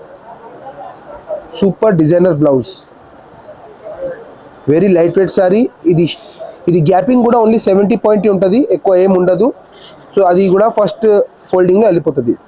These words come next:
సారీ ఫుల్ టోటల్ పట్టు స్టైల్ సారీ, ప్లస్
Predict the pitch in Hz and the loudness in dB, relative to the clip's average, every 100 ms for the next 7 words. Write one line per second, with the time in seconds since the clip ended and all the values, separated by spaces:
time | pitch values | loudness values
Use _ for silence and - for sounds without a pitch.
0 | - - 165 190 190 185 196 165 _ _ | -8 -2 0 0 0 2 0 -2 _ _
1 | - - - - - - - - 175 170 | -20 -20 -20 -20 -20 -20 -20 -4 -2 0
2 | 208 214 - - - - - - 147 190 | -2 0 -2 -8 -20 -20 -12 -8 -4 -2
3 | 175 190 180 196 196 170 220 - - - | -2 0 0 0 0 0 0 -4 -10 -20
4 | - - - - - - 185 202 | -20 -20 -20 -20 -20 -6 -2 -2